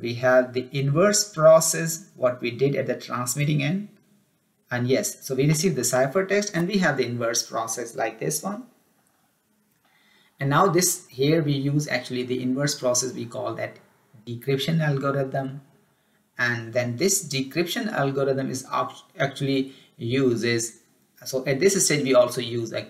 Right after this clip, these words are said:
key. So that key, like, that can be like any key.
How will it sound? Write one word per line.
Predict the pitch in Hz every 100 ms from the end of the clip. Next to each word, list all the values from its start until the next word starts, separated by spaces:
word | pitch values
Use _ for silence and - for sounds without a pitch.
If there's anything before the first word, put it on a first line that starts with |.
| -
key. | - 127 123 - - _ _
So | - 107
that | 117 113
key, | - 143 117
like, | 113 107 107 104 -
that | 107 101
can | - 110 104
be | 104 - - -
like | - -
any | - 120
key. | 120 139 127